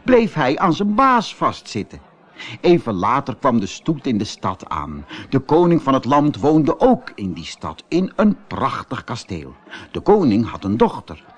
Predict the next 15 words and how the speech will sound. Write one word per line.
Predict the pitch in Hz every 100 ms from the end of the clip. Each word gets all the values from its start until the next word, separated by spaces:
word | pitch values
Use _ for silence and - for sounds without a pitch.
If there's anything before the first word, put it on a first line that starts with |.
| - -
Hij | - 82
verwende | 82 73 120 135
haar | 90 82
heel | 71 73 156 151 -
erg, | 120 - - - -
maar | - 95
ze | 104
vond | 92 - 90 78 76
niets | 87 82 90 113 143 - - -
leuk. | 73 78 85 - - - - -
De | 92
mensen | 90 147 - 117
in | 110
de | 95
stad | - 113 135